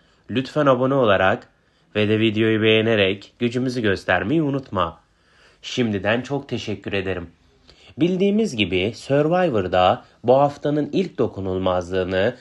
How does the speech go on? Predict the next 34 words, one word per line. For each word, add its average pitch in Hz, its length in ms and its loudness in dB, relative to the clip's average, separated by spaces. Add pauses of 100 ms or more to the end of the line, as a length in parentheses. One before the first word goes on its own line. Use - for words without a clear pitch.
(180)
mavi 143 340 2
takım 113 280 -2
kazandı. 131 680 2 (680)
Zaten 170 440 2
bunu 208 160 2
size 98 500 -2 (140)
bir 185 120 6
gün 135 140 0
öncesinden 101 540 0
söylemiştim. 147 680 -2 (1000)
Bunun 180 220 2
herhangi 190 360 0
bir 185 80 2
şekilde 175 360 -2
ifşa 180 380 0
olmasına 104 640 -2 (120)
ya 139 120 -2
da 160 60 -2
farklı 160 340 -4
bir 156 160 -2
durum 165 220 0
olmasına 117 440 -2
gerek 123 380 -2
yok. 101 260 0 (720)
Çünkü 160 340 0
bu 180 120 4
hafta 98 640 0
net 143 320 -2
bir 143 60 2
şekilde 143 380 -4
mavi 143 300 0
takım 104 340 -6
baskınlığını 98 560 -2
izleyeceğiz. 123 760 -2